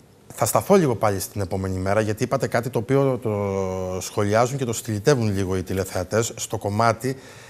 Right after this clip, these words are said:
Θα πάμε με τον Αλέξη Τσίπρα στις εκλογές της εικοστής πέμπτης Ιουνίου. Ε, θα κριθεί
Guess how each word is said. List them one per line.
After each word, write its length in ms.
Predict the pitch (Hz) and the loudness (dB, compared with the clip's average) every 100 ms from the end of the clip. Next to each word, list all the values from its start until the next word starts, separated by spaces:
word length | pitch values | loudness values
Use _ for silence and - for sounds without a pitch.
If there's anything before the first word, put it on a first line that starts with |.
| - - - - - | -20 -20 -20 -20 0
Θα 120 | 120 | 4
πάμε 260 | 156 160 | 6 6
με 160 | 156 135 | 4 2
τον 240 | 120 113 | 0 -2
Αλέξη 340 | 110 123 139 110 | 2 4 2 -2
Τσίπρα 360 | - 127 110 | -2 0 0
στις 180 | 101 - | -2 -6
εκλογές 480 | 107 107 101 117 110 | -6 -4 0 0 0
της 180 | - - | -6 -8
εικοστής 400 | 104 101 - 110 | -6 -6 -6 -4
πέμπτης 520 | - 104 92 92 - - | -2 -2 -2 -6 -8 -8
Ιουνίου. 720 | - 101 90 90 92 92 135 151 - - - - - - - - - | -4 -2 0 -2 -2 -2 -2 -6 -18 -20 -20 -20 -20 -20 -20 -20 -6
Ε, 440 | - 107 104 101 101 - - - - - - | 4 6 6 4 0 -6 -20 -20 -20 -20 -6
θα 120 | 110 | 0
κριθεί 880 | 117 - 113 95 - 113 110 92 110 | 0 2 0 0 2 4 6 2 -4